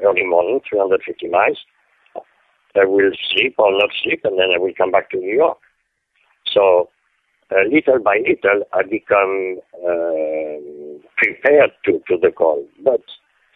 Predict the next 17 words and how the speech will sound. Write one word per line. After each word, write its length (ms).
the 80
difference 640
is 280
you 160
are 120
in 100
civilized 640
country, 500
so 200
there 160
is 140
always, 600
you're 140
on 180
the 100
road, 400
but, 120